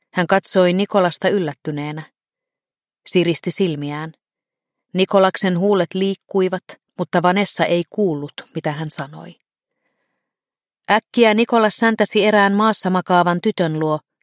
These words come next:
ja heittäytyi tämän viereen. Tyttö oli pieni ja hentorakenteinen. Tytön hiukset oli värjätty vihreiksi.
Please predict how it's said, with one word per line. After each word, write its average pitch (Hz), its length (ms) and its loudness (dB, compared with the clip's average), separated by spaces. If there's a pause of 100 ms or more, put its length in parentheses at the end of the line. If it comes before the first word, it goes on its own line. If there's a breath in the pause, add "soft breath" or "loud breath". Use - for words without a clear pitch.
ja 180 60 2
heittäytyi 156 600 -2
tämän 160 300 -4
viereen. 165 480 -12 (1000)
Tyttö 175 320 2
oli 165 160 2
pieni 180 380 0
ja 156 80 -2
hentorakenteinen. 156 1040 -8 (720)
Tytön 180 300 4
hiukset 196 500 2
oli 196 140 2
värjätty 196 440 -2
vihreiksi. 151 760 -8